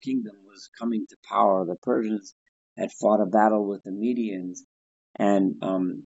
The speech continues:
conquered them and incorporated the Median Empire into the Persian Empire, and the Persian Empire was beginning to become strong and beginning to dominate. Now remember, prior to these times,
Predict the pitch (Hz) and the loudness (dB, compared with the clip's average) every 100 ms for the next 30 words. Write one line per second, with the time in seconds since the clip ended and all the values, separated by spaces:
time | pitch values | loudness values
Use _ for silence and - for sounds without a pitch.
0 | - 107 131 120 95 90 92 90 - 92 | -6 0 0 2 -2 -2 -2 -2 0 2
1 | 95 95 - 98 - 120 110 104 104 95 | 4 4 0 -4 2 2 0 -6 -4 -6
2 | 92 95 113 117 110 107 104 104 101 95 | -8 -2 2 4 4 4 2 2 2 0
3 | 92 - - 123 131 117 107 101 95 95 | -6 -16 -8 0 0 0 -4 -6 -6 -4
4 | 92 95 90 95 90 120 127 117 120 120 | -2 0 -2 -4 -2 2 2 0 -2 -4
5 | 107 101 98 95 _ - 110 113 110 - | -6 -10 -10 -12 _ -8 0 2 2 0
6 | 98 - 101 95 - 117 120 98 85 _ | -12 -6 -6 -6 -6 -2 0 0 -6 _
7 | _ _ _ - 95 95 104 110 98 92 | _ _ _ -6 -4 0 4 4 2 0
8 | 107 113 110 95 76 - _ _ _ _ | 0 2 -2 -6 -12 -20 _ _ _ _
9 | _ _ _ - 120 117 120 147 165 123 | _ _ _ 2 4 6 6 6 4 2
10 | 110 _ _ _ _ - 135 139 160 175 | -2 _ _ _ _ -12 -6 -4 0 0
11 | 156 123 123 110 120 107 - 117 127 120 | 0 0 -4 0 0 0 -6 -8 -4 -4
12 | 95 85 80 | -6 -8 -12